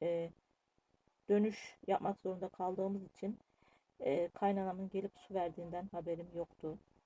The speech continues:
E, ben de geldim. Ertesi gün ben de suladım. İlk günlerde belli değildi ama sonradan bakın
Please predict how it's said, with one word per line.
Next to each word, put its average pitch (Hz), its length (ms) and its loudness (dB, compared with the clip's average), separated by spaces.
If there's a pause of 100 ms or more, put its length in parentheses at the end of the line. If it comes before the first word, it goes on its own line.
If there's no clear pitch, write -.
(1080)
E, 170 200 0
ben 196 220 4
de 190 80 6
geldim. 185 460 2 (160)
Ertesi 196 400 0
gün 196 260 -4
ben 196 200 6
de 156 80 0
suladım. - 460 -2 (1400)
İlk - 240 0
günlerde 208 480 4
belli 202 280 4
değildi 202 260 6
ama 190 260 0 (380)
sonradan 202 720 0 (640)
bakın 202 360 -2